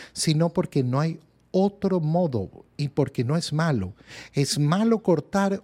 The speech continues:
una planta para cosecharla. "Ay, estoy matando la planta".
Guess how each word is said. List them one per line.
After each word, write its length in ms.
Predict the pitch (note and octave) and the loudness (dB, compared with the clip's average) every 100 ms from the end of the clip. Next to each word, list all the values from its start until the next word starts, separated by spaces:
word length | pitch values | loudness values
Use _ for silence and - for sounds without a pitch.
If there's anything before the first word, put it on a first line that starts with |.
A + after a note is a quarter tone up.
| _ | _
una 360 | - F3+ F3 E3+ | -2 0 0 0
planta 640 | G3 G#3+ F3+ D#3 - B2 | 0 0 0 -2 -2 -2
para 160 | B2+ C3 | 0 0
cosecharla. 840 | C#3 - D3 - F#3 C3+ A2+ F2+ - _ _ _ _ _ | -2 -6 -6 -2 -2 0 -4 -6 -12 _ _ _ _ _
"Ay, 240 | - G#3+ G#3+ | 0 0 0
estoy 240 | - F#3+ | 0 0
matando 400 | G3 F#3 G3 G3 | 0 0 0 2
la 80 | F#3 | 0
planta". 580 | A3 A3 F#3 D#3 A2+ | 0 0 0 0 -4